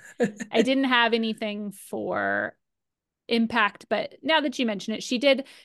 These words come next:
Speaker 2: because the segment's so long, I think she
Speaker 1: Yeah.
Speaker 2: acknowledges the impact, like, here and there throughout. And, like, even at the
Speaker 1: Yeah.
Speaker 2: end of that little recording, there was a little bit there. So I agree with you. I'll give her a point for that.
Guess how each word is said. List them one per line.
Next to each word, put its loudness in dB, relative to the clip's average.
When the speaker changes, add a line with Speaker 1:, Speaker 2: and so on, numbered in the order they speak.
Speaker 2:
because 0
the 2
segment's -2
so 0
long, -4
I -2
think -6
she -4
Speaker 1:
Yeah. 2
Speaker 2:
acknowledges -2
the -6
impact, -6
like, -8
here -4
and -8
there -6
throughout. -10
And, 2
like, 0
even 0
at 2
the 4
Speaker 1:
Yeah. 4
Speaker 2:
end -2
of 0
that 2
little -4
recording, -8
there -8
was -8
a -8
little -8
bit -12
there. -8
So -6
I -2
agree -4
with -10
you. -4
I'll -2
give -8
her -8
a -10
point -16
for -14
that. -10